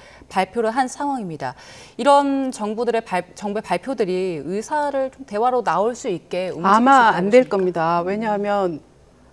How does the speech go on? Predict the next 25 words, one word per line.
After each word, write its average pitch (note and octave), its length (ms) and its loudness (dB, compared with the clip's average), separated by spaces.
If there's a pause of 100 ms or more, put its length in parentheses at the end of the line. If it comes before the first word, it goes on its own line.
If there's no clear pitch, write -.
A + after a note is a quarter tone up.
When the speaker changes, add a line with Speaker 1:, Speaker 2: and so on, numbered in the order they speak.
Speaker 2:
자, A3 160 2
그러면 C4 460 4
정부에서는 A#3 580 0
책임 D#4 320 0
있는 A#3 220 -2
답변을 C4 460 0
내놓으십시오. F#3 760 -2
결국은 B3+ 680 0
돈의 A3 300 0
문제이거든요. E3 840 -6 (380)
자, F#3+ 320 2 (240)
이천 C#4 420 0
명을 C4+ 460 0 (180)
증가시켰어요. G3 1000 -2 (320)
그러면 B3 520 4
이천 C4+ 320 -2
명을 A#3+ 240 -2
통해서 A#3 380 -2
우리 G#3+ 180 -2 (520)
국민들에게 A3+ 560 0
필수 C#4 340 -2
의료와 G#3 480 4
지역의 A#3+ 420 2
부족한 A#3 440 -2
의료를 G3+ 420 0